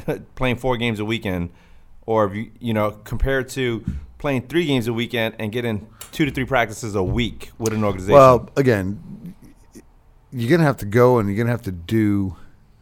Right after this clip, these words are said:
Speaker 2: You're gonna have to go where the better players are at, right?
Speaker 1: Mm-hmm.
Speaker 2: You know, and th-, there's different levels. I mean, listen, you know, you, we, you can walk into clubs that are just absolutely loaded with the, with the, with the, the top players in the state of North Carolina,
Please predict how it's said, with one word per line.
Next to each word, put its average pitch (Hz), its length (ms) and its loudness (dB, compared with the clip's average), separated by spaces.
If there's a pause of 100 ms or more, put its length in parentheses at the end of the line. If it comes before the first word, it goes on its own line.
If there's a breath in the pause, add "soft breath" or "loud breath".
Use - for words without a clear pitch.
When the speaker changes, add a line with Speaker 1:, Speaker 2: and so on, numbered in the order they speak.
(960 soft breath)
Speaker 2:
You're 110 120 -4
gonna 170 140 0
have 185 140 0
to 139 60 -2
go 120 340 4
where 113 160 4
the 95 100 -2
better 98 240 -2
players 87 500 -6
are 82 260 -6 (200)
at, - 240 -12 (180)
right? 87 260 -12 (160)
Speaker 1:
Mm-hmm. 101 480 -8
Speaker 2:
You 120 80 -2
know, 87 180 -6 (360)
and 120 180 -2
th-, 156 140 0
there's 170 200 0
different 156 260 -6
levels. 92 260 -4
I 95 60 -4
mean, 110 180 -6
listen, 98 340 -6
you 107 100 -4
know, 101 60 0
you, 113 240 -2
we, 120 140 -2
you 135 140 -8
can 113 140 -6
walk 101 200 0
into 95 140 -6
clubs 101 320 -2
that 92 100 -2
are 87 60 -6
just 90 260 -10
absolutely 90 460 -8
loaded 92 320 -4
with 85 140 -8
the, 82 200 -8 (440 loud breath)
with 92 180 -8
the, 90 320 -10
with 95 180 -8
the, 82 160 -12 (160)
the 90 140 -10
top - 340 -6
players 117 360 -2
in 107 100 -6
the 92 60 -8
state 101 240 -6
of 95 60 -8
North 92 200 -8
Carolina, 80 520 -10